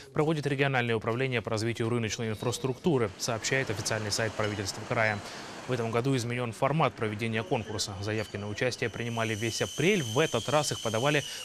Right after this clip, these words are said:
представители органов власти и общественных организаций. В конце мая эксперты определят лучшее производственное и сельхозпредприятие, лучшего экспортера, предпринимательскую династию и прорыв года.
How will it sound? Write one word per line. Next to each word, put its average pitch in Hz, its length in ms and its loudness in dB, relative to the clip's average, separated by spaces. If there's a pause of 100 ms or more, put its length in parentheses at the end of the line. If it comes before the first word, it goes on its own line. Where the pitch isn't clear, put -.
представители 160 460 2
органов 127 420 2
власти 190 300 2
и 165 60 6
общественных 123 500 -2
организаций. 123 720 2 (460)
В - 20 -8
конце 135 240 0
мая 123 260 4
эксперты 120 400 2
определят 120 580 0
лучшее 131 360 0
производственное 151 680 2
и 143 60 2
сельхозпредприятие, 139 1040 0
лучшего 110 340 -2
экспортера, 165 720 2
предпринимательскую 110 840 -4
династию 123 500 -2
и 147 140 -4 (140)
прорыв 131 480 2
года. 101 260 -2